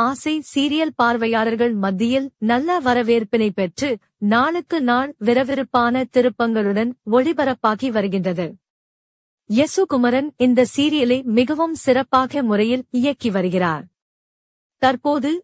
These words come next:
ரோஹிணி இரண்டாவது கர்ப்பமாக இருக்கும் விஷயம் குடும்பத்திற்கு தெரிந்து பூகம்பம் வெடிக்கும் என்று பார்த்தால், அவர் அப்படியே கதையை மாற்றி மீனா மீது திருப்பிவிட்டார். இதனால் விஜயாவும்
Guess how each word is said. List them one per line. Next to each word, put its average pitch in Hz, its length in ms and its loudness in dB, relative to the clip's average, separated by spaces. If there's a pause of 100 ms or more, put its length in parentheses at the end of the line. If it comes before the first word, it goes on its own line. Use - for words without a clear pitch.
(120)
ரோஹிணி 349 420 0
இரண்டாவது 247 580 0
கர்ப்பமாக 240 600 0 (160)
இருக்கும் 220 340 0
விஷயம் 233 460 -2
குடும்பத்திற்கு 277 840 -2
தெரிந்து 220 400 0 (140)
பூகம்பம் 277 580 0
வெடிக்கும் 220 480 0
என்று 185 400 -2
பார்த்தால், 220 500 0 (200)
அவர் 233 300 2 (120)
அப்படியே 240 540 0
கதையை 294 440 0
மாற்றி 226 460 -2 (140)
மீனா 294 420 0
மீது 247 320 0 (100)
திருப்பிவிட்டார். 185 760 -2 (960)
இதனால் 294 400 2 (100)
விஜயாவும் 269 580 0